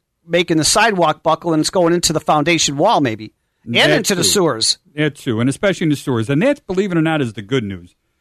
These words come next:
Speaker 2: Because if we know that we got a tree root problem coming in there,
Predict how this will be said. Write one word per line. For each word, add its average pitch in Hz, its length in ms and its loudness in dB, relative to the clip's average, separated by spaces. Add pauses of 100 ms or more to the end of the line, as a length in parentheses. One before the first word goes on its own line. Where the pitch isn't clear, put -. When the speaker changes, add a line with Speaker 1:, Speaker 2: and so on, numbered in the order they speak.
(180)
Speaker 2:
Because 139 260 -4
if 147 140 -4
we 277 120 2
know 240 160 2
that 185 100 0
we 160 100 0
got 151 140 0
a 117 60 -2
tree 160 260 -2
root 190 240 -2
problem 196 460 -4
coming 196 340 -6
in 196 140 -2
there, 202 220 -2